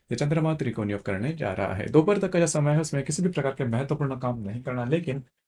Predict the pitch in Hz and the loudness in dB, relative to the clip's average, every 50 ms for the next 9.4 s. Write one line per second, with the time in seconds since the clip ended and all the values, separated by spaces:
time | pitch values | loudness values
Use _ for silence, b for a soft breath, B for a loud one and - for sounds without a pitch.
0 | _ _ _ 135 139 170 185 180 190 170 180 180 175 - 175 165 170 170 165 175 | _ _ _ 6 6 8 6 4 2 2 2 2 4 4 2 4 4 4 4 2
1 | 165 - 175 156 151 131 143 151 - 151 151 151 151 151 156 151 139 123 131 131 | 0 0 0 2 2 2 2 2 2 2 2 4 2 4 6 6 4 4 2 -2
2 | - 123 113 110 - 101 - - - 101 90 107 - - _ _ _ _ _ _ | -2 -2 0 0 0 -4 -4 -4 -4 -4 -4 -4 -8 -10 _ _ _ _ _ _
3 | 147 147 - 190 196 196 175 151 143 139 147 143 151 147 151 - 170 170 170 170 | 2 4 6 6 6 8 6 6 6 6 4 4 4 4 4 4 2 4 4 2
4 | 165 - 170 165 - 135 135 139 135 - 147 131 127 131 131 135 131 139 123 113 | 4 2 2 4 4 2 2 2 0 -2 -2 -2 -2 0 0 2 2 2 2 0
5 | 113 b b b b b _ 131 127 - 151 147 160 165 160 151 139 131 - - | -4 b b b b b _ -2 2 4 4 6 6 6 6 4 2 2 2 0
6 | 147 135 - 156 151 - 185 175 156 123 107 101 104 104 110 117 117 104 101 104 | 0 0 2 0 0 2 2 4 4 4 2 2 0 -2 -2 -2 -2 -2 -2 -2
7 | 101 107 101 101 104 127 143 147 135 123 135 139 135 143 - - - 127 123 113 | 0 2 2 2 4 4 2 2 4 2 2 2 0 -2 -2 -2 -2 -2 -2 -2
8 | - 117 113 113 117 113 143 139 120 - - - - - _ _ _ 143 135 156 | -2 -2 0 0 0 0 0 -2 -2 -4 -10 -20 -20 -20 _ _ _ -2 2 4
9 | 175 160 170 170 165 160 165 | 4 4 6 4 4 4 0